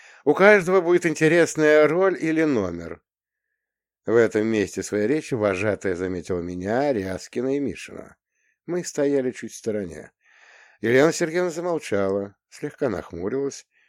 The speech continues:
а потом уточнила: "Почти у каждого. Вася, Антон и Петя, вы, м, вы, наверное, пока проверьте площадку перед корпусом. Мы начнем праздновать здесь, в комнате отдыха, а потом на улице будем ходить, водить в хороводы.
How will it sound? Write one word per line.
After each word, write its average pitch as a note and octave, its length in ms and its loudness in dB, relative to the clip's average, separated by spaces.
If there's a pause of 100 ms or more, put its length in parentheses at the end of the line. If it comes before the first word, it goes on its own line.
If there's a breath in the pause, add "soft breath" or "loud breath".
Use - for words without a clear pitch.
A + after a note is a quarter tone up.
(220)
а C3+ 80 0
потом D#3 300 -4
уточнила: G#2 680 -4 (420 loud breath)
"Почти F#3 320 4
у A2+ 140 4
каждого. A2+ 640 2 (240 loud breath)
Вася, E3+ 560 6
Антон F3 360 2
и D3+ 80 4
Петя, A#2+ 520 0
вы, F3 380 4
м, D#3 1040 -4
вы, G3 200 6
наверное, F3+ 400 4
пока F3+ 240 2
проверьте G3+ 480 4
площадку A#2+ 640 0
перед A2+ 240 -2
корпусом. A#2+ 640 -2 (440 loud breath)
Мы C#3 140 4
начнем D3 420 4
праздновать C#3 520 4
здесь, C#3+ 380 2
в - 40 -16
комнате A2+ 360 0
отдыха, A2+ 580 2 (200 loud breath)
а D#3+ 120 4
потом G3 240 4
на D3+ 140 8
улице F3 380 4
будем D3 220 0
ходить, C3 480 0
водить C3 380 0
в - 60 -20
хороводы. F#2+ 720 -4